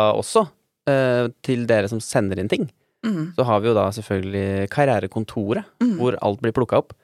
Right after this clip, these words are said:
Speaker 2: Yes.
Speaker 1: Som på en måte, kall det vår inbox da.
Speaker 2: Ja, det
Speaker 1: Så
Speaker 2: blir så bra.
Speaker 1: Ja, det blir gøy. Så vi skal jo inn dit i dag.
Speaker 2: Ja.
Speaker 1: Vi får en gjest av, på telefon,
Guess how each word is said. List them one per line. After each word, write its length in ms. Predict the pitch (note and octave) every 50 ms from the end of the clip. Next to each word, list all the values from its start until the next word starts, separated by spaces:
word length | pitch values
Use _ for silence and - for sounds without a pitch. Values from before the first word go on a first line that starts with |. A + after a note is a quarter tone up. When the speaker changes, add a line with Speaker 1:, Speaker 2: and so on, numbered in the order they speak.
| -
Speaker 2:
Yes. 360 | E3 E3 D#3+ - - - - - _
Speaker 1:
Som 200 | _ - A#2+ G#2+
på 60 | A#2+
en 80 | A2+ G#2
måte, 340 | G2 - - F#2+ F#2 F#2 F#2
kall 180 | - F#3 G3
det 100 | G#3 G3
vår 160 | F#3 F3+ E3 -
inbox 460 | - C3+ C3 B2 B2 D3+ D#3 D#3 -
da. 120 | - A2 G#2 _ _ _
Speaker 2:
Ja, 160 | - G2+ G2+ - - _ _ _ _ _ _ _ _ _ _
det 60 | - -
Speaker 1:
Så 80 | D3
Speaker 2:
blir 140 | C#3+ C#3+ -
så 120 | - C#3+ A#2+
bra. 160 | - - - -
Speaker 1:
Ja, 200 | - A#2+ A2+ A2+
det 120 | A2 A2+ G#2+
blir 120 | A2 G#2+
gøy. 100 | G#2 G2+
Så 120 | G2+ -
vi 60 | A#2+ A2+
skal 260 | - - A2+ G#2+ A2+
jo 40 | - -
inn 240 | A#2 G#2+ G#2+ G#2+ G2+
dit 180 | - - - _ _ -
i 40 | - A#2
dag. 240 | D3+ F3 D3+ - _ _
Speaker 2:
Ja. 180 | - E3+ F3 F3 E3+ _ _ _ _ _ _ _ -
Speaker 1:
Vi 80 | - A#2
får 200 | A2 - A2+ A2 G#2+
en 120 | A2 A2
gjest 360 | G2+ G2+ - - - - - _ -
av, 720 | G#2 G2+ G2+ G2+ G#2 G2+ G2+ G2+ G2+ G2+ G2+ G2+ G2+ G2 -
på 160 | - G2 F#2+
telefon, 440 | - G2+ G#2 - C#3+ G3+ C4 F3